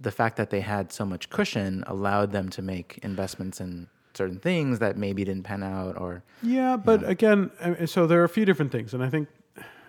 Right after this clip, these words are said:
Speaker 2: I, I think there are a few different issues there, and some of it is that, um, you know, some of,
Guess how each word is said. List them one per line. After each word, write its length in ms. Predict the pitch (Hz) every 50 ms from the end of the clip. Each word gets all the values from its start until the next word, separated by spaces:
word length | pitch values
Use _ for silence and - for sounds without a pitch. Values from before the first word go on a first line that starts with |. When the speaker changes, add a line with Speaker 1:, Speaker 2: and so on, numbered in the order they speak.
| - - - 139 - _ _ _ _ -
Speaker 2:
I, 100 | 143 151
I 160 | 135 143 147
think 140 | 160 165 160
there 80 | 160 143
are 40 |
a 40 | 135
few 180 | - - 160 151
different 340 | 143 139 120 135 123 123 127
issues 380 | 123 117 - 123 117 107 -
there, 220 | - 107 101 104 110
and 140 | 117 117
some 140 | - 175 180
of 140 | 185 175 147
it 140 | 139 131 123
is 180 | 120 117 113
that, 640 | - - 110 110 110 107 107 107 107 110 113 - - - _ _ _ _ _ _ _ _ _ _ _ _ _ _ -
um, 680 | 123 117 110 107 107 107 104 107 104 104 107 110 - _ _ _ _ _ _ _ _ _ _ _ _ _ _ _ _ _ _ _ - - - - _
you 120 | - 143 131
know, 260 | 131 120 113 113 - - _ _ -
some 540 | - - - - - - 165 165 165 175 170 160 - -
of, 680 | 143 135 131 127 127 123 123 123 120 113 - - -